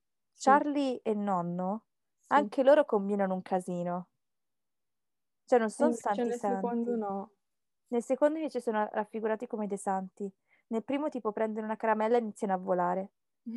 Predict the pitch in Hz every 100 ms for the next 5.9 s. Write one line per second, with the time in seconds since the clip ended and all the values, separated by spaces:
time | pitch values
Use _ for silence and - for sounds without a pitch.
0 | 240 240 262 220 214 208 214 226 208 208
1 | 226 440 440 539 539 - - _ _ 285
2 | 311 339 - 277 247 233 226 - - 208
3 | - 202 - _ _ _ _ _ 240 233
4 | 226 233 233 - 226 214 214 - 214 190
5 | 190 202 190 196 - - 214 214 -